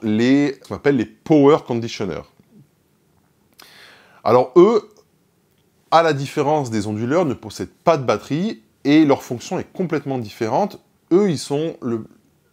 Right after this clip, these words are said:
le principe, c'est de protéger vos appareils et de déli-, de délivrer une, une alimentation la plus stable possible. Il existe chez Foreman trois principales familles de, euh, power conditioners, la série standard, la série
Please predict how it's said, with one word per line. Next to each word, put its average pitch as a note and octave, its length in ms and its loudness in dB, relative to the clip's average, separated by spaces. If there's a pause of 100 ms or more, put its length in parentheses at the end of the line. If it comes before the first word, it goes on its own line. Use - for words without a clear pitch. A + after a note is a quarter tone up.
le G#2 160 -6
principe, E3 480 -6
c'est C#3 140 -10
de A#2 300 -4 (100)
protéger F3+ 540 0
vos B2+ 160 -4
appareils B2+ 480 -4
et B2 100 -4
de A2 220 -4
déli-, C3+ 520 -4
de G#2 160 -14
délivrer D3 600 -4 (320)
une, A#2+ 320 -4 (100)
une B2 100 -6
alimentation D3+ 720 -4
la A2 120 -8
plus - 340 -12
stable - 460 -2
possible. G2 460 -10 (1040)
Il G3 100 6
existe G3 380 4
chez D#3+ 100 -2
Foreman E3+ 580 0
trois F#3+ 220 2
principales D3+ 800 0
familles C3 480 -4
de, G#2+ 480 -2
euh, F#2 180 -6
power B2 220 2
conditioners, B2+ 500 -6
la B2 100 -4
série G2 280 -10
standard, F3+ 760 0
la G#2+ 140 -8
série F#2+ 440 -6